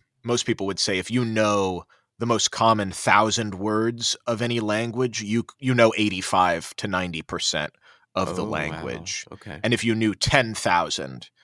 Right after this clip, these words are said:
Speaker 1: if you ten X'd that, you could be a pr-, fairly literate person in that
Speaker 2: Mm-hmm.
Speaker 1: language. So twenty-six hundred, you're, you're, you're asking where the nearest coffee shop is in
Speaker 2: Yeah.
Speaker 1: Navi. Like, you know, <laughs> you know enough.
Speaker 2: Yeah.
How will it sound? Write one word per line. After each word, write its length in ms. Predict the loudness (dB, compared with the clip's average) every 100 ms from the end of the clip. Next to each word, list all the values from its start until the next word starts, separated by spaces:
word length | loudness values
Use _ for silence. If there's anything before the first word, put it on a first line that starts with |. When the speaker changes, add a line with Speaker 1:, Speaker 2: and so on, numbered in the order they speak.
| _ _
Speaker 1:
if 100 | -8
you 80 | -4
ten 280 | 0 2 2
X'd 280 | 2 -2 -4
that, 220 | -2 -2
you 140 | -4 -6
could 260 | -4 -6 -4
be 400 | -4 -4 -6 -12 _ _ _ 0
a 280 | 0 0 -8 _ _ -18
pr-, 200 | -6 -6
fairly 420 | -4 -2 -2 -2 -6
literate 440 | -6 -8 -8 -12 _ _ _ -6
person 580 | -4 -2 -6 -8 -12 -18 -20 -20 _
in 200 | -6 -4
that 180 | -4 -4
Speaker 2:
Mm-hmm. 80 | -6
Speaker 1:
language. 500 | -10 -10 -12 -4 4
So 140 | 4
twenty-six 500 | 4 4 4 4 4
hundred, 420 | 2 4 4 0 -4 -20 -20 -20 _ _ _ _
you're, 340 | 2 6 6 4
you're, 200 | -2 -2
you're 160 | 4 8
asking 400 | 8 8 4 4
where 160 | 4 4
the 80 |
nearest 300 | 2 2 0 4
coffee 320 | 4 4 0
shop 320 | -2 -2 -2
is 400 | -8 -8 -8 -10 -12 _ -2
in 80 | 2
Speaker 2:
Yeah. 160 | 2
Speaker 1:
Navi. 300 | 2 0 0
Like, 180 | 4 4
you 100 | 6
know, 300 | 8 8 8 4
<laughs> 80 | 2
you 140 | 2
know 200 | 6 6
enough. 220 | 6 4 8
Speaker 2:
Yeah. 280 | 8 6